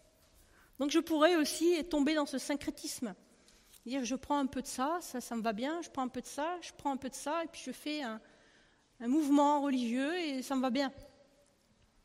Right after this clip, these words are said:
Parce que j'ai pris ce qui m'intéressait et je fais un espèce de mélange syncrétiste.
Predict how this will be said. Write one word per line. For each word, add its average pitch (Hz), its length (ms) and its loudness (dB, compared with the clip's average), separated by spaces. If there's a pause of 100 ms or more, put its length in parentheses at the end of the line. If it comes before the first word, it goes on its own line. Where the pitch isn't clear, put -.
(120)
Parce 196 160 -12
que 226 80 -6
j'ai 220 100 -4
pris 277 220 -2
ce - 60 -12
qui - 100 -8
m'intéressait 226 640 -4 (200)
et 196 60 -10
je 208 160 -6
fais 262 320 -6
un 220 80 -6
espèce 208 380 -8
de 208 80 -6
mélange 233 320 -6
syncrétiste. - 680 -10